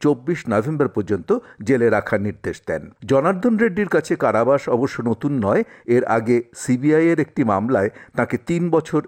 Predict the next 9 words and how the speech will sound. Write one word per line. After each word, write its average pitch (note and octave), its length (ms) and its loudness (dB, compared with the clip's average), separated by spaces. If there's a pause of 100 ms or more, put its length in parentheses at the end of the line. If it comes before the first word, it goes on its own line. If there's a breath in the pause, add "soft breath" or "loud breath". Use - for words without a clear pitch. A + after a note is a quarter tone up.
(100)
জেল A2 200 2
খাটতে - 360 -4
হয়েছিল। F2+ 460 -6 (200)
দীপঙ্কর G3 420 2
চক্রবর্তী, G#2+ 640 -2
ভয়েস A#2+ 380 2
অফ - 240 -6
আমেরিকা, F#2+ 480 -2 (260 soft breath)
পুনে। G#2+ 320 -2